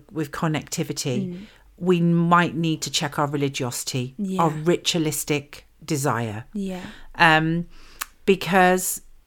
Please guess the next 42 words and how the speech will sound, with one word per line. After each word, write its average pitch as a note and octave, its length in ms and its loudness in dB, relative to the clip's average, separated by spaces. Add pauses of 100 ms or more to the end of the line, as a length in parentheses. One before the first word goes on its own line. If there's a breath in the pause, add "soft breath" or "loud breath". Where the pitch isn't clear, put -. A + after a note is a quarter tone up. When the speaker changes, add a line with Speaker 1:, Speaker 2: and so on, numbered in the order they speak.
(140)
Speaker 1:
it's F#3+ 260 2
easy F#3+ 480 0
to F3+ 160 -4
rely E3 680 4 (120)
on D3+ 100 0
a C#3+ 40 0
Speaker 2:
Mm. C#3 40 -2
Speaker 1:
system, C3+ 720 -2 (840 soft breath)
um, D3 520 4 (440)
than D3+ 200 2
it D3+ 160 -2
is D3+ 440 2 (140)
to - 120 -6
pay D3+ 300 0
the C#3+ 120 -4
price C#3+ 760 -2 (460 soft breath)
to F3 140 0
find D3+ 380 2
him D#3 180 0
in C#3+ 80 2
a C#3 80 2
new C3+ 240 2
way A#2 340 -4
Speaker 2:
Yeah. F#3 380 -4
Speaker 1:
and D#3 120 2
into C#3+ 260 2
a, - 20 6 (140)
into D#3 260 -2
a D3+ 40 2
new D#3+ 320 2
place. C3+ 500 -6 (120)
Speaker 2:
Yeah. E3+ 180 -8 (560 loud breath)
Speaker 1:
Uh, D3+ 200 6
to D3 160 4
meet G3 300 4
him E3+ 180 2
where D#3+ 160 2
he F3 220 -2
wants D3 320 -2
to - 80 -8
be. C3+ 340 -4
Speaker 2:
Yes. F#3+ 280 -6